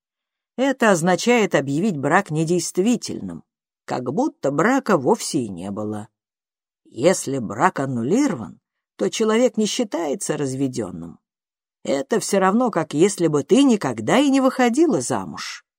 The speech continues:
И что самое лучшее, на это не требуется согласие обеих сторон.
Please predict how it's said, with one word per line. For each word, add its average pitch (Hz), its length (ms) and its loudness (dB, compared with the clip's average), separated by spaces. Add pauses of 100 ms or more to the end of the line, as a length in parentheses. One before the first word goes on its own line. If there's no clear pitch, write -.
(420)
И 127 60 0
что - 180 -4
самое 151 460 2
лучшее, 143 420 -2
на 143 80 -2
это 170 220 4
не 165 160 2
требуется 196 520 0
согласие 131 640 -2
обеих 160 320 2
сторон. 101 600 -8